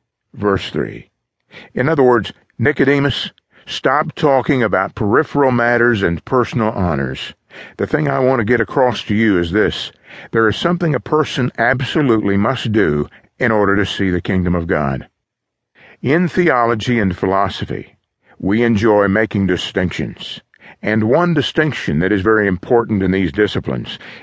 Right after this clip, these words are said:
is the one between what we call a necessary condition and a sufficient condition. A necessary condition is defined as something that absolutely must happen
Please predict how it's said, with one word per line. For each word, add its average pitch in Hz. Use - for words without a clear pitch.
is 95
the 92
one 127
between 113
what 117
we 110
call 101
a 76
necessary 117
condition 85
and 92
a 85
sufficient -
condition. 69
A 127
necessary 147
condition 110
is 98
defined 98
as 98
something 127
that 117
absolutely 120
must 113
happen 110